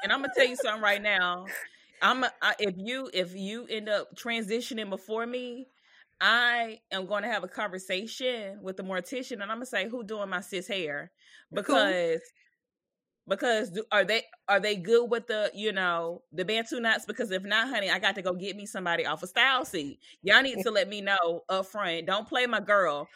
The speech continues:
Speaker 1: because, um, I'ma need to see the hair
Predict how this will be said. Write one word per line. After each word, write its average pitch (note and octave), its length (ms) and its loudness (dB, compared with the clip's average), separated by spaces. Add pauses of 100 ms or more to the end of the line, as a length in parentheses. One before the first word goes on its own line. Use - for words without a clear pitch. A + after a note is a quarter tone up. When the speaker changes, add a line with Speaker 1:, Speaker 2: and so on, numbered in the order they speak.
(160)
Speaker 1:
because, G3+ 580 4
um, F3 480 2 (400)
I'ma C#4 220 6
need C4+ 200 0
to A3 60 -8
see C4 200 -6
the A#3+ 80 4
hair C4 500 2